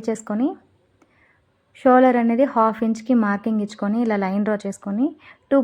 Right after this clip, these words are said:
పాయింట్స్కి ఇక్కడ మార్కింగ్ ఇచ్చుకొని క్రాస్గా ఇలా మార్కింగ్ అనేది ఇచ్చుకోవాలి. ఇలా ఇచ్చిందంటే కట్ చేసి స్టిచ్ చేసిన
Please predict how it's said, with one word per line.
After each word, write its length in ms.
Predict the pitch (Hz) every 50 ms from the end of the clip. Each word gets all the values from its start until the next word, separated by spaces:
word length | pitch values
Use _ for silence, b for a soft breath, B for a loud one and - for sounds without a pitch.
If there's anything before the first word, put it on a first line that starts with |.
| 269 -
పాయింట్స్కి 500 | 247 240 247 247 240 240 - - 254 285 349 370 - - 226
ఇక్కడ 160 | - - 214 208 202 202
మార్కింగ్ 340 | 196 196 190 - 220 214 208
ఇచ్చుకొని 320 | 202 - - - 214 240 247 -
క్రాస్గా 560 | 220 208 202 208 220 233 226 - - 254 285 349 381 - b b b b b b b b _ -
ఇలా 140 | 262 269 262 247 233
మార్కింగ్ 400 | 226 220 220 220 247 240 233 226
అనేది 220 | 220 226 254 262 285 262
ఇచ్చుకోవాలి. 560 | 269 - - 226 208 190 190 185 190 214 269 330 349 - - 233
ఇలా 120 | 226 220 214
ఇచ్చిందంటే 560 | 208 214 - 247 240 226 214 208 202 226 254 320 403 - _ _ _ _ _ _ _ _ _ _ _ _ _ _ _ _ _ _ _ _ _ _ -
కట్ 160 | 240 233 240 -
చేసి 280 | - 262 254 262 - 311 311 311
స్టిచ్ 240 | - 254 233 240 -
చేసిన 200 | 254 254 -